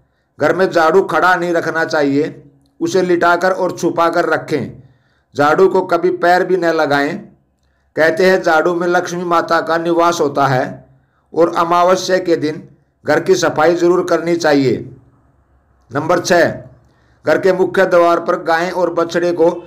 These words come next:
रोटी और गुड़ खिलाएं। बुधवार को हरा चारा खिलाएं। रोजाना पक्षियों को दाना डालें। नंबर सात,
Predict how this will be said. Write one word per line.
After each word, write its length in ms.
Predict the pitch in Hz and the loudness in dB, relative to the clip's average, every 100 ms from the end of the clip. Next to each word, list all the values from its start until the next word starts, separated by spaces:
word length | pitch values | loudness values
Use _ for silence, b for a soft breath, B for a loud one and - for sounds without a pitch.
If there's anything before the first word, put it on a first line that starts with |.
| B B | B B
रोटी 360 | 131 165 175 185 | 0 2 4 2
और 200 | 180 165 | 4 2
गुड़ 160 | 160 - | 0 0
खिलाएं। 500 | 160 143 139 156 - - _ _ _ _ _ | 0 0 0 -2 -10 -20 _ _ _ _ _
बुधवार 400 | 147 170 170 180 | -2 2 4 2
को 180 | 180 180 | 2 0
हरा 200 | 156 151 | 2 2
चारा 320 | 165 165 165 175 | 2 2 2 2
खिलाएं। 480 | 156 143 139 160 175 - _ _ _ _ _ _ | 0 0 0 -4 -12 -20 _ _ _ _ _ _
रोजाना 420 | - 170 175 175 185 | 0 2 4 2 0
पक्षियों 460 | 170 165 175 185 | -2 -4 -6 -4
को 120 | 170 | 0
दाना 340 | 170 165 165 165 | 2 2 0 0
डालें। 500 | 156 147 135 98 - - _ _ _ _ _ _ _ - | 2 2 0 -2 -10 -20 _ _ _ _ _ _ _ -10
नंबर 280 | 143 165 180 | -6 -2 -2
सात, 440 | 170 170 147 - | 0 0 0 -4